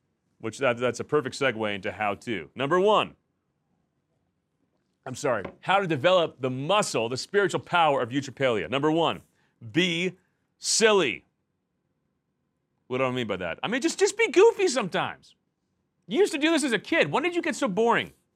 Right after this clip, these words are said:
Saint Teresa, no offense. Well, a little bit. Saint Teresa of Avila said, uh,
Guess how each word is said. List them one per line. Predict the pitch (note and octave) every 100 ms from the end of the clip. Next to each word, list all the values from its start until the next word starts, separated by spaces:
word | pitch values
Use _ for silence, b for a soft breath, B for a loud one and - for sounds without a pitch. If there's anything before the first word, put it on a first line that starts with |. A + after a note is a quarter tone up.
| _ _ _ _ _ _ _ _
Saint | - G3+
Teresa, | G#3 G3+ G#3 G3
no | D3 E3
offense. | F3 F3+ D#3 - b b b b -
Well, | D#3
a |
little | E3 G#3+
bit. | G#2+ D2+ - _ b b b
Saint | A#3+ A3
Teresa | A#3+ A#3+ A3
of |
Avila | G#3 G#3+ F#3+ D3+ A#2 -
said, | - F#3 E3+ D#3 - -
uh, | D3 C#3 C3